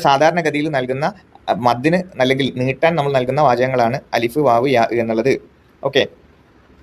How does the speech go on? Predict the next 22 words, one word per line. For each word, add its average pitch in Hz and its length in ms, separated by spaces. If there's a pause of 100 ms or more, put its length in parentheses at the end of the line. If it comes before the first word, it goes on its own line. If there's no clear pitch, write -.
(160)
അലിഫ് 120 240
എന്ന് 139 120
പറഞ്ഞാൽ 139 220
ഫതഹിന് 123 380
നമ്മൾ 127 160 (400)
അലിഫ് 120 220
ഇട്ട് - 140
കൊടുക്കും, 113 260 (480)
ലമ്മിന് 135 340 (220)
വാവ് 127 280
ഇട്ട് - 160
കൊടുക്കും, 120 260 (280)
കെസറിന് 123 340 (160)
യാ 117 160
ഇട്ട് - 140
കൊടുക്കും. 104 260 (680)
അലിഫിന് 117 320
ഫതഹ്, 175 280 (720)
വാവിന് 123 380
ലമ്മ്, 123 220 (340)
യാഇന് 120 340 (360)
കെസറ്. - 280